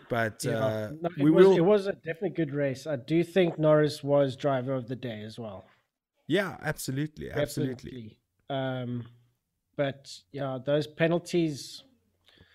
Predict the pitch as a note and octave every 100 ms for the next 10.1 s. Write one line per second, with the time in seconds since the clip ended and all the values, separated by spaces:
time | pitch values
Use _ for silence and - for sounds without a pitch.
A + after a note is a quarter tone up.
0 | _ _ _ _ D#3 D#3+ G3+ D3 F3 F3+
1 | F3+ F3 - D3+ - _ D#3+ E3+ - -
2 | C#3+ D3+ C#3+ B2 - _ _ _ _ _
3 | D3 C#3 F3+ F3+ C3 E3 D3+ B2+ - -
4 | _ _ _ D#3 - _ - D#3+ D#3 E3
5 | D#3 D3+ - D#3+ D#3 D3+ D3 C#3 C#3+ C#3+
6 | C#3 C3 - C3+ C3 C#3 - C#3 C3+ B2+
7 | B2 A#2 - _ _ _ _ E3 D3+ B2+
8 | - - D#3+ D3+ C#3 C3 C3+ C#3 C#3 C#3+
9 | D3 D3 C3 - - - - D#3+ C#3 -
10 | -